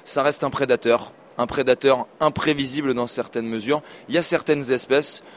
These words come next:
euh, qui sont plus imprévisibles que d'autres parce qu'elles sont plus grosses, parce que, euh, de par leur milieu d'évolution, eh bien, elles n'ont pas, euh, l'opportunité de se nourrir tous les jours, dont elles doivent s'approcher très vite du sujet qui les intéresse. Parmi elles, on a, bah, les gros prédateurs que l'on connaît,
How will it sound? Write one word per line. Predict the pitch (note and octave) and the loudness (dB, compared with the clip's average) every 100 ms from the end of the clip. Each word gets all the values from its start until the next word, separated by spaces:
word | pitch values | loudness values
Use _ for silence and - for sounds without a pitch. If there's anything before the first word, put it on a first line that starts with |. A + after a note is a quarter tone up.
| - - | -10 0
euh, | A2+ A2+ | 2 2
qui | A2 - | 0 -6
sont | C3 D#3 D#3 - - - | -4 -4 -6 -12 -20 -12
plus | F3+ E3+ | -4 2
imprévisibles | D#3+ C#3+ D3 C#3 C3 C#3+ | 2 2 -2 -2 -6 -4
que | C3 | 0
d'autres | A#2+ C#3 | 2 2
parce | - A#2 | 0 -4
qu'elles | C3 | -4
sont | A#2+ B2 | -6 -8
plus | A#2 C3 | -8 -2
grosses, | A2 C3 - - - - - | 0 0 -6 -16 -20 -20 -2
parce | A#2 - | 0 0
que, | - | 2
euh, | D3 D#3 B2 A#2+ A2+ A2+ A2+ A2 G2+ | 4 6 6 6 6 6 4 2 -2
de | G#2 | -8
par | B2 C#3+ C3 | -2 0 2
leur | B2+ | 0
milieu | C#3 C#3 C#3+ | 0 -2 0
d'évolution, | C3+ C3 B2+ - C#3 C#3+ - - - | 0 -2 -4 -2 -2 -4 -8 -20 -12
eh | G#2+ | -4
bien, | A2+ C3 C3 | 0 2 2
elles | C3 | 0
n'ont | C3+ | -2
pas, | C3+ D#3+ D#3+ C3+ | 0 2 2 2
euh, | A#2 A#2 A2+ | 0 2 2
l'opportunité | B2+ C3+ C3+ - C#3 B2+ | 0 0 -4 -8 -12 -8
de | C#3 | -8
se | - | -6
nourrir | B2+ B2 B2 | -4 -2 -4
tous | B2+ | -4
les | B2+ | -4
jours, | C#3 | -4
dont | B2+ | 0
elles | B2 | 2
doivent | A#2 | 2
s'approcher | A2+ A#2 - B2 C3+ | 2 0 0 0 -2
très | - D#3+ | -2 0
vite | D3+ E3 - G#2 | 0 -2 -8 -12
du | A#2 | -12
sujet | - C3 A#2+ C#3 | -10 -6 0 0
qui | C#3 B2 | -2 -6
les | A2+ | -4
intéresse. | A#2 A2 G2+ C#3 - - - - - | -4 -4 0 0 -2 -12 -20 -6 -2
Parmi | C#3 D3+ D#3 | 0 2 4
elles, | D#3+ C#3 A#2 | 6 4 0
on | A#2+ B2+ | -4 0
a, | C3 B2 | 2 2
bah, | A2 | 0
les | A2+ | -2
gros | C3 | -2
prédateurs | - C3+ B2 C#3+ C3 | 0 2 2 2 -2
que | B2+ | -2
l'on | A#2 A#2 | -2 -2
connaît, | B2+ C3 C3+ | -2 -2 -2